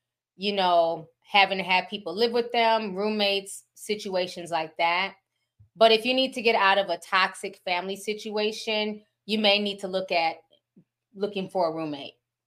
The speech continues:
because your home should be your sanctuary. And if you have to deal with a lot of toxicity, you don't wanna be there.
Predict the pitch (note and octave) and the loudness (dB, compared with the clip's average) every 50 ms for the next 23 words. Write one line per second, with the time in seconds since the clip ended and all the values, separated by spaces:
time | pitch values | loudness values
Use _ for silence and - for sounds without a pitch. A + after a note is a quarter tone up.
0 | _ _ _ _ _ _ _ _ _ _ _ _ _ _ - - - G3 A#3 A3+ | _ _ _ _ _ _ _ _ _ _ _ _ _ _ -20 -12 -6 -4 0 4
1 | B3 A#3+ A3+ G3+ A3 G#3 A3 A#3 A#3+ B3 A#3+ B3+ G3+ A3 G#3+ F#3+ F#3 F3+ F#3 - | 6 6 6 6 4 2 2 2 0 0 -2 -2 -2 -2 -2 -2 -4 -4 -2 -4
2 | F#3+ F#3 F#3 F#3 - D#3+ D#3 D3 - - - - - - _ _ _ _ _ _ | -4 -4 -4 -6 -10 -10 -10 -10 -12 -12 -12 -14 -16 -18 _ _ _ _ _ _
3 | _ _ _ _ - G3+ G3 G3 G3 G3 A3+ A3 G#3 G#3 G#3+ G3 G#3 G3+ G3 F#3+ | _ _ _ _ -2 -2 0 0 2 6 8 8 8 8 6 2 2 2 2 4
4 | F#3 F#3 F3 F3 - - F#3+ E3+ D#3+ - - - G#3+ G#3 G#3 A3 A3 A3 A3 A3 | 4 6 4 4 4 2 0 0 0 0 -4 -6 -6 -6 -4 -4 -2 -2 -2 -2
5 | G#3+ G#3 F#3+ F#3+ G3 F#3+ F#3 F3+ F#3 F3+ F3 E3+ E3+ D#3+ F#3 F3 E3+ D3+ D#3 D3+ | -2 -2 -2 0 2 2 2 0 -2 -4 -2 -2 -4 -4 -4 -6 -4 -4 -6 -6
6 | D3+ D3 D#3+ | -6 -8 -12